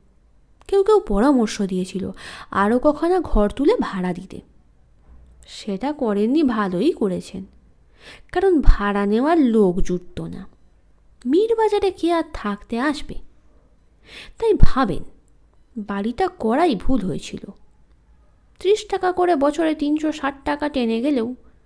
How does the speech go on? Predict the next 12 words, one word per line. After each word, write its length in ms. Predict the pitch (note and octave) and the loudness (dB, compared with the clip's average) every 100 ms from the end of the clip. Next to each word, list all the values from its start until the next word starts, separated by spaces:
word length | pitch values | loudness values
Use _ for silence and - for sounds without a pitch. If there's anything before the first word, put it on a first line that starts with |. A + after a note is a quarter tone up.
| _ _ _ - | _ _ _ -20
হাতের 380 | - G#4 G#4 F#4 | -10 -2 -2 0
পাত্রে 360 | E4+ E4 F4+ | -2 -2 -4
কিছু 240 | F4 E4 C#4 | -2 -2 -4
থাকতো। 480 | - B3 - - - - - _ _ _ - | -4 -8 -8 -16 -18 -20 -20 _ _ _ -20
শেফালির 520 | - G#4+ G#4+ G#4+ F#4+ | -6 -4 0 2 2
বিয়েটা 380 | A#3+ B3+ A#3+ G3+ | 2 0 0 -2
দিতে 220 | F3 F3 | -2 -6
পারতেন, 440 | F3+ F#3 - F#3+ F#3+ _ _ _ _ - F4+ | -8 -12 -12 -14 -14 _ _ _ _ -12 -2
বুচিরও 380 | E4+ D#4+ D4+ C#4+ | 0 2 2 2
একটা 300 | C4 C4+ B3 | 2 -2 0
গতি 300 | G#3+ G3 F#3+ | 0 0 -4
হতো। 400 | F3+ E3+ - | -6 -6 -10